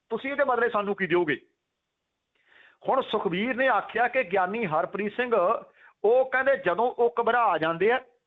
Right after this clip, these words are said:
ਜਦੋਂ ਉਹਨਾਂ ਕੋਲੇ ਕੋਈ ਜਵਾਬ ਨਹੀਂ ਹੁੰਦਾ, ਉਹ ਮੇਰੇ ਖਿਲਾਫ ਬੋਲਣਾ ਸ਼ੁਰੂ ਕਰ ਦਿੰਦੇ ਆ। ਉਹ ਕਹਿੰਦੇ, "ਮੈਂ ਚੁਣੌਤੀ ਦਿੰਦਾ," ਸੁਖਬੀਰ ਨੇ ਚੁਣੌਤੀ ਦੇ ਦਿੱਤੀ ਹੈ ਜੀ।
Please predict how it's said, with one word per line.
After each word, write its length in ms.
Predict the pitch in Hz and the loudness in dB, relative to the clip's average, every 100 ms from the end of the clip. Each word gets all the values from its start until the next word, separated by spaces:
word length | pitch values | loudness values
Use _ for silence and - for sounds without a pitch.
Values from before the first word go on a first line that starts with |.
| _ _ _ _ | _ _ _ _
ਜਦੋਂ 280 | - 180 240 | -4 0 2
ਉਹਨਾਂ 300 | 214 247 277 | 2 2 2
ਕੋਲੇ 200 | 247 240 | 2 0
ਕੋਈ 160 | 240 220 | 0 -2
ਜਵਾਬ 420 | 170 175 180 180 | 0 2 0 -2
ਨਹੀਂ 120 | 247 | -4
ਹੁੰਦਾ, 220 | 220 269 | 0 0
ਉਹ 60 | 269 | 2
ਮੇਰੇ 220 | 233 233 | 2 2
ਖਿਲਾਫ 220 | 220 233 | 2 2
ਬੋਲਣਾ 240 | 208 185 180 | 2 2 -2
ਸ਼ੁਰੂ 200 | 196 202 | -2 -2
ਕਰ 120 | 180 | 0
ਦਿੰਦੇ 240 | 165 165 | -2 -2
ਆ। 80 | 156 - _ _ _ _ _ - | -4 -10 _ _ _ _ _ 0
ਉਹ 220 | 440 277 | 2 2
ਕਹਿੰਦੇ, 320 | 269 262 277 | 2 2 2
"ਮੈਂ 380 | 240 196 226 262 - | 2 0 0 0 -2
ਚੁਣੌਤੀ 400 | 254 262 254 302 | -2 0 0 0
ਦਿੰਦਾ," 280 | 247 233 208 | 2 2 0
ਸੁਖਬੀਰ 440 | 202 190 190 208 | -4 -4 -4 -2
ਨੇ 100 | 262 | -2
ਚੁਣੌਤੀ 440 | 262 226 208 269 | 0 -2 -2 -2
ਦੇ 100 | 240 | -2
ਦਿੱਤੀ 240 | 214 214 208 | -2 0 -2
ਹੈ 60 | |
ਜੀ। 160 | 180 | -2